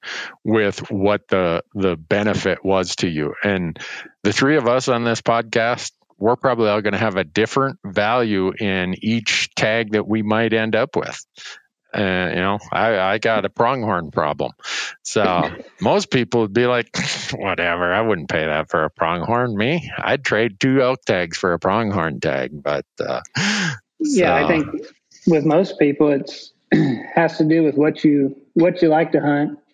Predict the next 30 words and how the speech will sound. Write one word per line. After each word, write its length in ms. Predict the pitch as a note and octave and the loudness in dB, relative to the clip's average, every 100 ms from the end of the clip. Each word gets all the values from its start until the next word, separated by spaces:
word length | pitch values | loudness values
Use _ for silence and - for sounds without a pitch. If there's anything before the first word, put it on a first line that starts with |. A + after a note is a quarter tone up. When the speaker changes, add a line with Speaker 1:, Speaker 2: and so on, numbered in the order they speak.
| _ _ - | _ _ 0
Speaker 2:
and 100 | D#3+ | 2
what 160 | E3+ | 4
you 60 | E3 | 4
wanna 180 | D#3+ C3+ | 4 2
get 100 | B2+ | 2
out 180 | C3 G3+ | 4 2
of 60 | |
it 160 | C3+ - | 0 2
too. 260 | F3 F#3 - _ _ | 2 2 0 _ _
You 100 | E3 | 0
know, 160 | D3 C#3+ | 2 2
most 300 | C3+ D#3 D#3 | 2 2 4
people 340 | D#3+ D3 D3+ D3 | 0 4 4 4
are 120 | C#3 | 4
either 380 | D3 D3 C#3+ - - - _ _ _ _ _ _ _ _ - | 4 4 2 -2 -16 -20 _ _ _ _ _ _ _ _ 2
going 260 | D3 D3 C#3 | 4 4 2
after 560 | C#3+ C#3+ C#3 C3 B2+ - _ _ _ - | 0 2 4 4 0 -8 _ _ _ 2
either 220 | F#3+ D3+ | 4 4
trophies 560 | D3 F3+ F#3 F#3+ F#3+ F3 | 4 4 4 4 2 2
or 340 | D#3 D3+ D3+ | 2 4 4
maybe 320 | C#3+ D3 D3+ D3 | 4 4 4 4
people 260 | D#3+ D3+ | 2 4
are 40 | C#3+ | 2
just 160 | C#3 | 2
looking 260 | D3 D3 C#3 | 2 4 2
to 60 | |
get 160 | C3 C#3 | 4 4
out, 400 | C#3+ D3+ D3+ D3+ | 4 2 0 0
family 340 | D#3 D3+ D3+ D3 | 0 2 2 2
thing, 520 | D3+ D3 D3 D3 | 2 2 2 0